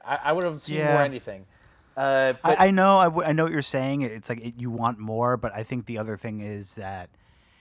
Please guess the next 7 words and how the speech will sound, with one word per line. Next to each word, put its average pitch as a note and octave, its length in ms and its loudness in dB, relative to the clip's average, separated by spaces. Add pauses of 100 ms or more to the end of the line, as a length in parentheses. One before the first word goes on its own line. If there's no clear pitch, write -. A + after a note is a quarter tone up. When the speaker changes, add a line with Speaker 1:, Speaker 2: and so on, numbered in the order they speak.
(520)
Speaker 2:
because A#2 600 -6
so G#2+ 260 -10
much G#2 260 -10
of G#2 80 -14
this G2 200 -16
movie, G2 800 -16
uh, F2 600 -14